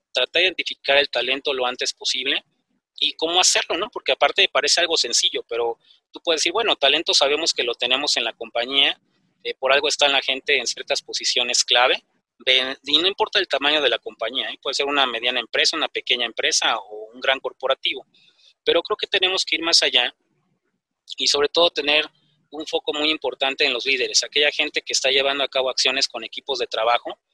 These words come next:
porque ellos son los que tienen que estar hoy mucho más convencidos de estar trabajando para la empresa adecuada. ¿Cómo lo vamos a lograr? Tenemos que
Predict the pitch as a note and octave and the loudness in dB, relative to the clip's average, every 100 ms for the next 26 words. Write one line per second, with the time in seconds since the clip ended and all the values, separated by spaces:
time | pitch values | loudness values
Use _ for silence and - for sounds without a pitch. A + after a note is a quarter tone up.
0 | _ _ _ - - F#3 F#3+ F#3+ G3 F3 | _ _ _ -10 -6 -2 0 0 -2 -4
1 | E3 F3 F3 E3+ D3+ D#3 D#3 E3 D#3+ - | -4 -2 -2 -2 -2 0 0 -2 -4 -6
2 | C3 C#3+ - E3+ C#3 A#2+ - C#3 D#3 F#3 | -2 -2 -2 -2 -6 -4 -2 0 0 0
3 | - - _ _ _ - A#2+ - - D3 | -6 -10 _ _ _ -6 -6 -6 -4 -2
4 | C3 C3+ C#3 - A#2+ A2+ A2 A2+ A#2 B2 | 0 -2 -4 -2 -2 -2 -4 -4 -2 -2
5 | G#2 - - _ - F3 F3 D3+ D#3+ - | -6 -14 -20 _ -6 -2 2 2 2 0
6 | C3 A#2+ B2+ C3 - _ _ _ - C3+ | 0 0 2 2 0 _ _ _ -6 -2
7 | E3+ F#3+ - E3+ C3+ B2 | 0 0 2 2 2 0